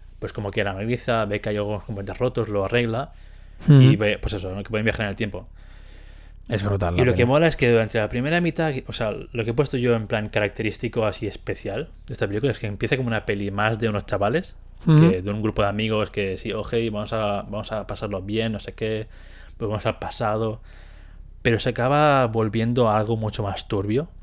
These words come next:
Speaker 2: Sí, sí, sí.
Speaker 1: Por esto, ¿no? Que, que ven que lo que hacen en el pasado tiene consecuencias y bastante graves a veces en
Speaker 2: Rollo el efecto
Speaker 1: a nivel
Speaker 2: mariposa.
Speaker 1: mundial. No solo, claro, no, claro, sí, sino una especie de efecto mariposa, pero, mm, como más realista.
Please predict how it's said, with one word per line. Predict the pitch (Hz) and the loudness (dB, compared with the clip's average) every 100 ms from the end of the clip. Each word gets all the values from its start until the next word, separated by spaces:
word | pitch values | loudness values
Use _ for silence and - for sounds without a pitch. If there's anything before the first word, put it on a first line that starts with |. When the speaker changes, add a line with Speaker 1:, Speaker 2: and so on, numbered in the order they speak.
| - | -4
Speaker 2:
Sí, | - 120 120 117 | 6 8 10 8
sí, | - 113 123 | 6 6 6
sí. | 110 113 117 | 6 4 4
Speaker 1:
Por | 120 | 6
esto, | 117 - | 4 4
¿no? | 113 - | 0 2
Que, | 117 | 2
que | 113 | 2
ven | 107 113 | 2 2
que | 127 117 | 4 4
lo | 113 - - 113 104 | 4 -4 -8 -4 0
que | |
hacen | 107 131 | 0 2
en | 120 | 2
el | 110 | 2
pasado | - 92 110 123 | 0 0 0 0
tiene | - 110 | -2 -2
consecuencias | 104 107 104 113 104 123 113 107 - - | -2 -2 0 0 0 2 0 0 -8 -14
y | 120 98 | -10 -8
bastante | 92 - 98 104 | -8 -8 -2 0
graves | 104 104 104 | 2 0 0
a | 98 | -2
veces | 98 - 127 110 | -2 -2 -2 -2
en | 101 92 90 - | -4 -6 -10 -12
Speaker 2:
Rollo | - 117 | -4 0
el | 113 | 2
efecto | 110 120 123 | 4 4 4
Speaker 1:
a | |
nivel | 120 117 | 6 6
Speaker 2:
mariposa. | |
Speaker 1:
mundial. | 110 110 117 | 6 6 4
No | |
solo, | - 131 120 107 - - - - | 4 4 4 2 -10 -20 -20 -4
claro, | - 113 | 4 4
no, | 113 120 - | 4 -4 -2
claro, | 147 123 | 2 2
sí, | - 123 | 2 0
sino | 127 147 | 2 2
una | 156 | 2
especie | - 131 | 0 0
de | 123 | 0
efecto | 135 | 2
mariposa, | 131 117 123 127 151 | 2 2 0 0 0
pero, | 117 104 98 95 92 | 0 2 2 0 -2
mm, | 95 95 - | -6 -8 -10
como | 101 95 95 | -8 -6 -6
más | 104 110 - - - - | -2 -2 -4 -14 -18 -8
realista. | - 101 95 101 - 156 | -2 0 0 -4 -6 -8